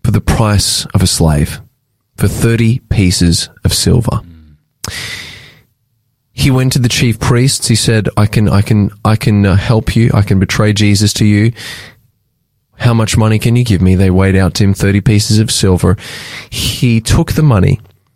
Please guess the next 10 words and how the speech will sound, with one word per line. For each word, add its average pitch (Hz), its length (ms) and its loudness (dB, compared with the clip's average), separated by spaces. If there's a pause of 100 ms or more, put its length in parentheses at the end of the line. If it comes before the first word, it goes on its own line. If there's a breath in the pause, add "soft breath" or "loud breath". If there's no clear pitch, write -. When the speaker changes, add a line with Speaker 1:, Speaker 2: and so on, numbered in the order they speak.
(100)
Speaker 1:
He 131 120 0
betrayed 135 460 0
Jesus. 123 600 0 (680)
But 117 140 0
later 139 460 0
on, 131 280 2
he 117 240 2
was 110 200 2
so 131 280 0
remorseful 120 840 2